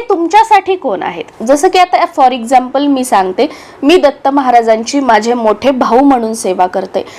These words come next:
तर तसं तुमचं स्वामींशी, तुमचं महाराजांशी काय नातं आहे? आता मग तुम्ही बै-, आपल्यापैकी बरेच जण म्हणतील की, "नाही, आमचं काहीच नातं नाही, आम्ही महाराज म्हणून, स्वामी म्हणून सेवा करतो." तर बघा,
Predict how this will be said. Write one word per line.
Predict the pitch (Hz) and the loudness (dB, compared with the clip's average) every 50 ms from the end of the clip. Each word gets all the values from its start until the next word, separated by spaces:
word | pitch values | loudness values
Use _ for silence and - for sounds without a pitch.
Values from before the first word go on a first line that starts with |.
| - - - - | -20 -20 -6 -2
तर | - - 480 - - 311 | -2 -2 0 0 0 -2
तसं | 320 - - 339 226 - - - | 0 0 0 0 0 -2 -4 -4
तुमचं | 285 277 285 285 285 - - 415 480 523 403 | -2 -2 0 -2 0 0 2 2 4 2 2
स्वामींशी, | 381 - - 311 269 277 277 294 302 294 - - - - - | 0 2 2 2 2 2 0 -4 -8 -8 -10 -12 -14 -14 -12
तुमचं | - 254 254 269 - 359 | -12 -10 -6 -2 0 0
महाराजांशी | 359 339 294 254 220 226 240 269 277 311 311 294 285 - - - | 0 0 -2 -2 0 0 2 2 2 2 0 -2 -2 -6 -8 -10
काय | - - - - - 339 349 370 381 | -12 -12 -12 -2 0 2 4 4 2
नातं | 359 339 302 240 208 214 - - 254 | 2 0 -2 -2 -4 -4 -2 2 4
आहे? | 269 269 247 247 226 233 247 254 294 - _ _ - - - - - - - | 4 4 4 2 0 -4 -6 -8 -8 -12 _ _ -20 -20 -20 -20 -20 -8 -2
आता | - 349 370 370 - - - - _ _ _ - | 0 0 0 0 -2 -6 -8 -10 _ _ _ -8
मग | 254 285 302 - 320 | -6 -6 -4 -2 0
तुम्ही | 311 302 311 349 | 2 2 4 4
बै-, | 294 262 269 262 262 | 4 4 4 4 4
आपल्यापैकी | 214 190 247 - 285 285 285 285 302 294 330 | 4 2 2 0 -2 -2 -2 -2 -2 -2 -2
बरेच | 330 262 269 269 285 294 | 0 0 2 2 2 0
जण | 262 311 330 339 | 0 2 2 2
म्हणतील | 320 330 320 311 359 359 330 | 2 2 0 2 0 2 2
की, | 381 | 4
"नाही, | 403 466 415 285 | 4 4 2 2
आमचं | - - 214 233 247 277 | 0 -2 -6 -6 -4 -6
काहीच | 349 - 403 392 403 370 370 | 0 2 2 2 2 0 -2
नातं | 339 247 214 214 - 202 | -2 -2 -2 -2 -4 -6
नाही, | 208 - - | -6 -6 -4
आम्ही | - 247 262 285 | -2 0 0 2
महाराज | 294 285 262 247 240 247 254 254 262 285 | 2 2 2 2 2 2 2 2 2 -2
म्हणून, | 269 262 254 262 277 | -6 -4 -4 -4 -6
स्वामी | 285 285 - 302 247 233 233 240 | -6 -2 0 0 0 0 -2 -6
म्हणून | 254 254 247 247 254 277 | -8 -8 -8 -6 -6 -8
सेवा | 302 - - 214 190 190 180 | -6 -6 -6 -4 -4 -2 -4
करतो." | - - - - - - - - - - - - - - - - - - | -4 -6 -10 -14 -10 -10 -10 -10 -10 -14 -20 -20 -20 -20 -20 -8 -2 0
तर | 415 466 440 | 2 2 2
बघा, | 302 240 214 220 233 190 | 2 0 0 -2 -2 -6